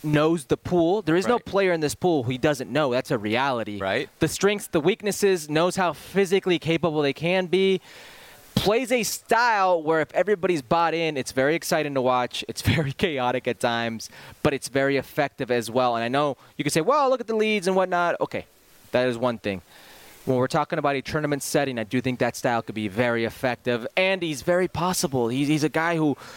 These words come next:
Speaker 1: just makes it obvious he's interested in that job and that role at some point in time, a-, and I think it's going to happen sooner rather than later.
Speaker 2: Yeah, I just wonder,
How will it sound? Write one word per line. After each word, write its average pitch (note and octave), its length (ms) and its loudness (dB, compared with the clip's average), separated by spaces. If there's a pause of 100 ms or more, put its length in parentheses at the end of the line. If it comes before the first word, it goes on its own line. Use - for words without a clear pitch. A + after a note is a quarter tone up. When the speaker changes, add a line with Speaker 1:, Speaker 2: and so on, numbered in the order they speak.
(220)
Speaker 1:
just D#3+ 140 0
makes F3 220 0
it E3 120 2
obvious D3+ 360 0
he's C#3+ 200 -4
interested D3+ 480 -2
in C3+ 120 0
that B2+ 200 0
job B2 320 0
and B2 100 -4
that B2 160 0
role B2+ 200 2
at A#2 100 -4
some C3+ 240 -2
point C3+ 280 -4
in A2+ 120 -4
time, D3+ 420 -2 (440)
a-, - 60 -6 (400)
and D3+ 160 2
I E3 60 2
think F3 160 -4
it's F#3 120 -2
going F3 160 0
to D#3 60 0
happen D#3 260 -4
sooner D3+ 280 -2
rather C#3 240 0
than B2 160 -4
later. G#2 320 -2
Speaker 2:
Yeah, C3+ 240 0
I C3+ 140 0
just D#3 220 -10
wonder, C#3+ 640 0